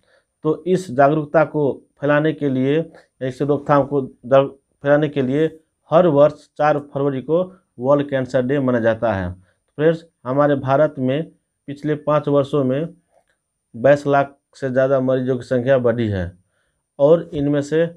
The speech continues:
लगभग आठ, आठ लाख मरीजों की जान भी जा चुकी है। तो फ्रेंड्स, इस कैंसर के <clears throat> सबसे ज़्यादा जो केस आए, यानी कि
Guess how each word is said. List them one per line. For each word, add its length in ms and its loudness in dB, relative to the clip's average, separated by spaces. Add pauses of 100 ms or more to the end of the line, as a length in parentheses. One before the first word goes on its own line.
(120)
लगभग 520 0
आठ, 240 -2 (920)
आठ 220 -2
लाख 540 -2 (200)
मरीजों 340 -2
की 100 -6
जान 280 -2
भी 180 -2 (840)
जा 180 2
चुकी 300 -10
है। 140 -4 (460)
तो 60 -16
फ्रेंड्स, 340 0 (520)
इस 160 -6
कैंसर 500 0
के 720 0
<clears throat> 20 -16
सबसे 340 0
ज़्यादा 340 2
जो 560 0 (400)
केस 1500 -6
आए, 120 4
यानी 200 2
कि 200 -4